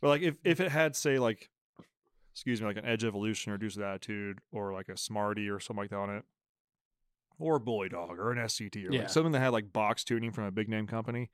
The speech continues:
Speaker 1: that I would be okay with.
Speaker 2: Yeah.
Speaker 1: But I just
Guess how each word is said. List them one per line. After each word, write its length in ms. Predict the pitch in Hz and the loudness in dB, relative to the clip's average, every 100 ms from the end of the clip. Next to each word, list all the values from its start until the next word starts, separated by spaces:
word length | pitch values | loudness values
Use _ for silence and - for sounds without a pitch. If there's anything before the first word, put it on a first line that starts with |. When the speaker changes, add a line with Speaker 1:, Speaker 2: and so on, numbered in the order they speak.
| _ _ _ _ | _ _ _ _
Speaker 1:
that 340 | 101 113 120 135 | -2 4 4 4
I 140 | 113 | 2
would 140 | 110 | 2
be 120 | 101 101 | 2 -2
okay 200 | 98 95 | -2 -8
with. 140 | - - - | -12 -18 -4
Speaker 2:
Yeah. 200 | 135 95 - _ - | -2 -2 -8 _ -6
Speaker 1:
But 260 | 113 113 113 | 2 2 4
I 140 | 110 | 2
just 280 | 123 127 - | 4 2 -2